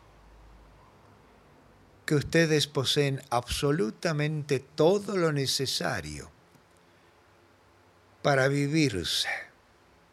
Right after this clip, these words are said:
por los años que este cuerpo grosero está planificado.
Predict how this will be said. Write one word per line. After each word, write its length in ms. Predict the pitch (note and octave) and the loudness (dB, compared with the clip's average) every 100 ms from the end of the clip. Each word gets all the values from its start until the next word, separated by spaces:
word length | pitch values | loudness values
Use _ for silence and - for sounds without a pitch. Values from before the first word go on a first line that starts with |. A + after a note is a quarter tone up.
| _ _ _ _ _ _ _ - | _ _ _ _ _ _ _ 2
por 160 | C#3 | 4
los 280 | C#3 C#3 - | 6 4 4
años 840 | E3 E3 D#3 D3 - - - - - _ - _ _ _ _ _ _ _ _ | 4 2 0 -2 -4 -6 -8 -12 -18 _ -20 _ _ _ _ _ _ _ _
que 240 | - D3 | 2 4
este 300 | D#3+ D#3+ D3+ | 4 2 0
cuerpo 420 | - D3+ D3+ D3 C3 | 2 2 2 0 0
grosero 640 | B2 A#2+ - D#3+ E2+ C#2+ - _ _ _ _ _ _ _ - - _ _ _ _ _ _ - | -2 -2 -2 -2 -2 -8 -14 _ _ _ _ _ _ _ -20 -20 _ _ _ _ _ _ -4
está 320 | C#3 - D3 | 0 4 4
planificado. 1000 | C#3+ C3 A2 F2+ F#2+ - C2+ B1 - | 2 -2 -2 -4 -6 -4 -4 -4 -10